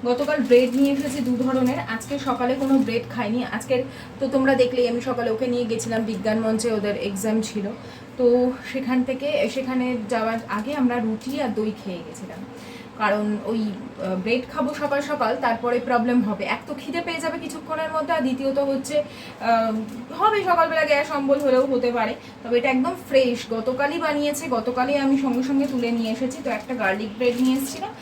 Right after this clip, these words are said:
আর একটা হচ্ছে, এটা হচ্ছে অনিয়ন চিজ ব্রেড। হুম,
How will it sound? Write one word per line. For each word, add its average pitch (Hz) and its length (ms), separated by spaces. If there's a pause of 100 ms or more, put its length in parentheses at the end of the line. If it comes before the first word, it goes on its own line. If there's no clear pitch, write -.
(260)
আর 226 180
একটা 233 240
হচ্ছে, 294 300
এটা 269 140
হচ্ছে 294 280 (200)
অনিয়ন 285 400 (100)
চিজ 277 340 (340)
ব্রেড। 190 140
হুম, - 680